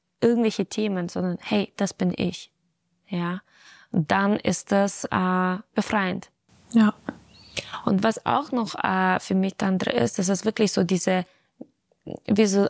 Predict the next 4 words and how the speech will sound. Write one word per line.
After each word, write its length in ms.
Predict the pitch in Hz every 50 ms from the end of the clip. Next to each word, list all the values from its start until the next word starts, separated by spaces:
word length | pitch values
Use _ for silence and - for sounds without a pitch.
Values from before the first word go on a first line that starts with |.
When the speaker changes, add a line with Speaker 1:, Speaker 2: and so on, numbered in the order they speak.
| - -
Speaker 1:
eigene 440 | 196 196 202 202 - 190 190 190 175
Geburt. 720 | 185 165 - - - 180 175 175 - - - - - _ _ _ _ _ _ _ _ _ _ _ _ _ _ -
Ja, 280 | 202 190 190 196 202 -
weil 360 | - 190 190 190 190 196 190